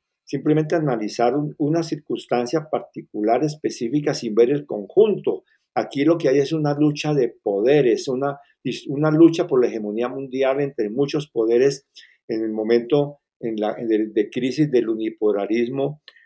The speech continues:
unipolarismo de Estados Unidos y esas disputas. Entonces, no se puede simplificar solo con una tesis que es justa,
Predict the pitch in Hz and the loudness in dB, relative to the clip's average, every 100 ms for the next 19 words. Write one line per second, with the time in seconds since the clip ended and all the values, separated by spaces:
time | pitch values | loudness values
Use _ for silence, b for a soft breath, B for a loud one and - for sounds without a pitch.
0 | _ 120 113 110 117 104 101 104 120 123 | _ -6 -6 -2 0 0 0 -2 -4 -2
1 | 131 110 98 110 117 117 117 113 120 123 | -2 -2 -2 -2 -2 -2 -2 2 4 4
2 | 120 _ _ _ 120 113 165 120 - 139 | -2 _ _ _ -2 0 0 -2 -6 -6
3 | - 151 147 - 139 165 160 - _ b | -2 -2 -2 0 2 2 2 -2 _ b
4 | _ _ - 127 156 160 156 156 156 151 | _ _ -8 4 4 6 2 6 6 6
5 | 143 120 117 101 104 - 143 - - 190 | -2 -8 -8 -6 -4 0 -2 -2 4 6
6 | 208 214 - 131 123 151 151 151 - 147 | 6 2 2 0 2 -2 2 0 2 -4
7 | - 139 143 - 190 - - - - | 0 2 2 6 6 6 0 -10 -10